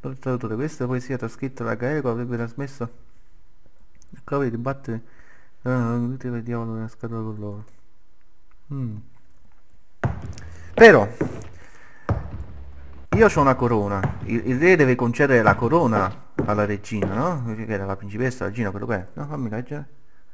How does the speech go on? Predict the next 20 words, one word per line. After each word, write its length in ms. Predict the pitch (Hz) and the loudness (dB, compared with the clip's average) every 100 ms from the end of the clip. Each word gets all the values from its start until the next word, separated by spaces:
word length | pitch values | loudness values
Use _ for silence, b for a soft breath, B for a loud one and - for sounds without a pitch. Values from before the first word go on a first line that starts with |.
| - - - - - - | -14 -14 -14 -14 -12 -8
Ambisce 360 | 139 170 - | -6 -4 -2
al 60 | 180 | 0
trono 240 | 247 202 | 2 2
che 120 | 160 | 2
il 120 | 135 156 | 0 4
re 220 | 185 120 | 4 4
lo 100 | 117 | 0
conceda, 400 | 156 135 98 120 | -4 -4 -4 -2
sì. 180 | 123 117 B B B B | -4 -2 B B B B
Allora 220 | 139 202 | 4 6
devo 200 | 160 135 | 6 4
trovare 520 | 135 160 151 147 147 | 2 2 6 4 4
qualcosa 440 | 175 170 139 123 113 | 0 0 0 2 -2
che 80 | |
c'entri 360 | 110 - 113 135 | -4 -4 -4 0
qui, 140 | - | 0
che, 460 | 120 104 104 101 101 | 2 2 0 -2 -2
che 80 | 107 | -4
sia, 480 | - 135 127 107 - | -2 2 4 4 0
che 100 | - | -6